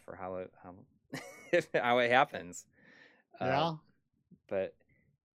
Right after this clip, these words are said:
Speaker 1: yeah. Uh, and thanks, everybody. There we go. I mean, do I, do I just stop streaming, you think?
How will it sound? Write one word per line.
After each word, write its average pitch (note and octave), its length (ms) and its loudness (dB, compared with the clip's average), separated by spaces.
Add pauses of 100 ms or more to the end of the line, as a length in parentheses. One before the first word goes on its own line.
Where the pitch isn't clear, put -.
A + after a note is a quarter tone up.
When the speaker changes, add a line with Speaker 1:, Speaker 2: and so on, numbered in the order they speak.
(320)
Speaker 1:
yeah. C3 280 2 (220)
Uh, G#2 400 -4 (2250)
and G#2 180 -10 (300)
thanks, A#2+ 260 -6
everybody. G2+ 400 -2 (280)
There G2+ 100 -8
we G2 60 -8
go. G#2 100 -8 (100)
I F2 60 -10
mean, F2+ 140 -14 (360)
do A#2+ 140 2
I, A#2 100 2
do A2+ 140 -2
I A2 100 4
just A#2+ 120 -6
stop A2+ 200 -6
streaming, A#2 400 -8
you D3 80 -12
think? F2 300 -16